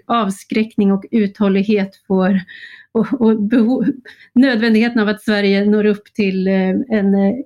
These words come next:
godkänd nivå i de två avseendena får stå högst på, på listan. Vi kommer att följa naturligtvis Folk och försvarskonferensen, det rekommenderar jag lyssnarna att göra också. Eh, nu sätter vi punkt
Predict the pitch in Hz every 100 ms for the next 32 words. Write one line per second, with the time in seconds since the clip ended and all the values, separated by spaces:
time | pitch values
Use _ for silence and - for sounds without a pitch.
0 | - 220 220 190 - 202 202 208 196 185
1 | _ 220 196 202 196 196 202 196 180 202
2 | 196 190 190 202 220 214 196 - 196 190
3 | 208 208 - - _ _ 202 196 269 _
4 | 208 202 - - 185 220 _ - - -
5 | - 269 302 330 320 311 302 269 294 285
6 | 277 254 - 247 254 - 247 233 233 233
7 | 233 226 220 220 - 220 220 220 247 254
8 | 233 220 220 220 214 208 208 220 - 208
9 | 202 214 208 202 269 226 233 - 277 294
10 | - 233 220 220 226 226 226 226 233 220
11 | 220 214